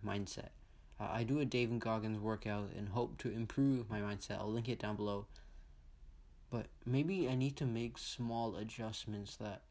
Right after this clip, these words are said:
help me work on my mindset even better, because, I mean, part of it is I feel like there is a potentially a better workout that I could be doing. Do you remember those results you were unhappy with? I mean, hopefully you're still loving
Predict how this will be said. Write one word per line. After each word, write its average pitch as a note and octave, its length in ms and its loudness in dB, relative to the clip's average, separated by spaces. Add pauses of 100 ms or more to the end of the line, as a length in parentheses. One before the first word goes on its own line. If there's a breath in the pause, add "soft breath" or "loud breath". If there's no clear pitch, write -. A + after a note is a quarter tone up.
help A#2+ 180 -2
me C3 180 2
work G#2+ 520 -2 (180)
on G#2 440 -4
my A2+ 120 -2
mindset A#2 680 0
even G#2+ 300 0
better, G2 300 -2 (180)
because, G2+ 360 -8 (1120)
I A2 40 -4
mean, F#2+ 240 -2 (1000)
part C#3 220 4
of A#2+ 140 2
it A2+ 200 0
is A2 320 -6
I G#2 140 -4
feel B2 320 2
like G#2 220 -4 (680)
there A#2 160 0
is A2+ 380 0
a G#2+ 60 -4
potentially A2+ 760 -2
a - 80 -2
better B2 320 4
workout A2+ 460 2
that - 160 -4
I G#2+ 220 0
could A#2 280 0
be A2 120 0
doing. G#2+ 360 0
Do B2+ 60 12
you D#3 80 10
remember C3+ 400 6
those A#2 420 12
results A2 640 12
you A2 120 12
were A2 120 12
unhappy G#2 480 12
with? G2 180 12
I G#2+ 40 12
mean, G2+ 140 12
hopefully C3 380 12
you're A#2+ 140 12
still C3+ 400 12
loving G#2+ 480 12